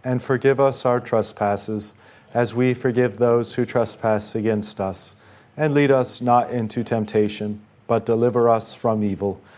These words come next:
For thine is the kingdom, and the power, and the glory, forever and ever. Amen. We are about to wrap up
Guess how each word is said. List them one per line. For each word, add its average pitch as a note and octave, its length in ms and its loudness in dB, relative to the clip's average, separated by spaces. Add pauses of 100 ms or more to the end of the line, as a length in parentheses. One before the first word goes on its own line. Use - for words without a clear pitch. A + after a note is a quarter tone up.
(200)
For A2 140 0
thine A#2+ 240 4
is A#2 220 -2
the C3 80 -2
kingdom, B2+ 680 0
and G#2+ 160 -4
the G#2+ 60 0
power, A#2 580 2 (100)
and B2 160 -2
the A#2 80 2
glory, G#2+ 520 2 (280)
forever C3+ 480 4
and A#2 160 0
ever. F2+ 400 -4 (300)
Amen. F#2+ 460 -4 (1500)
We G3 220 2
are C3 280 4
about A#2+ 400 2
to A#2+ 100 -6
wrap G#2 300 0
up G2 220 0